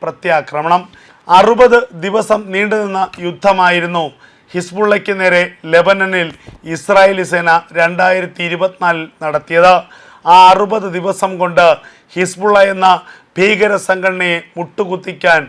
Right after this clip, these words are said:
ഇസ്രായേലി സേനയ്ക്ക് കഴിഞ്ഞു. ഹസൻ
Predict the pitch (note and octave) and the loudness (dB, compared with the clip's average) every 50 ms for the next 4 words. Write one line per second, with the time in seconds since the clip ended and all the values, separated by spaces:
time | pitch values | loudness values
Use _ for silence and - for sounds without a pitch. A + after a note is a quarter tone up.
0 | - _ _ _ _ - E3 E3 - - G3 F#3+ F3+ F3+ F3+ F3 F3 E3+ D3 - | -10 _ _ _ _ -16 -14 -12 -6 -2 2 2 4 2 2 0 -2 -6 -8 -6
1 | - D#3+ D#3+ D#3+ D3 C3 C#3+ - - D3+ D#3 E3 F3 F#3+ G#3 G3+ F#3+ - _ _ | -8 -6 -6 -8 -10 -14 -14 -10 -8 -8 -6 -6 -6 -6 -6 -6 -8 -12 _ _
2 | _ _ _ _ _ _ _ _ - F3+ F3+ F3 - A#3+ A#3+ | _ _ _ _ _ _ _ _ 0 0 2 2 2 0 0